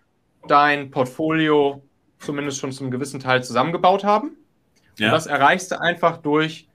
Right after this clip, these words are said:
Speaker 1: fünfzehn klare Schritte im Theorieteil und wöchentlichen Sessions, wo wir diese Theorie dann immer gemeinsam an wirklich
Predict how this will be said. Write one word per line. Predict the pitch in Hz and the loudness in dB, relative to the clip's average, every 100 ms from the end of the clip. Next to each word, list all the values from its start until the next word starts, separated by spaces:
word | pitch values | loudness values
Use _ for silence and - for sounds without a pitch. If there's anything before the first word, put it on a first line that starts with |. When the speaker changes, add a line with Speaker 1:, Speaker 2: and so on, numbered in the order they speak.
| _ | _
Speaker 1:
fünfzehn | _ 175 180 - 180 156 | _ -6 -6 -6 -8 -8
klare | - 151 147 143 | 2 4 4 0
Schritte | - 151 139 | -6 -4 -4
im | 131 | -6
Theorieteil | 131 120 196 214 202 190 185 - _ - - | -6 -4 -2 2 4 4 2 -4 _ -10 -4
und | 170 147 | -4 2
wöchentlichen | 170 175 185 156 156 147 | 2 2 -4 -6 -8 -10
Sessions, | 131 156 156 165 160 - - _ _ _ | -2 0 0 -2 -8 -8 -18 _ _ _
wo | 143 135 | 0 2
wir | 135 | 0
diese | 131 127 | 0 -6
Theorie | 123 139 127 131 | -4 0 0 0
dann | 147 139 | 0 0
immer | 131 127 | 0 -2
gemeinsam | 123 123 135 139 131 131 131 | 2 2 2 4 4 2 -4
an | 120 117 120 | -6 -6 -4
wirklich | 156 160 151 | -2 -2 -6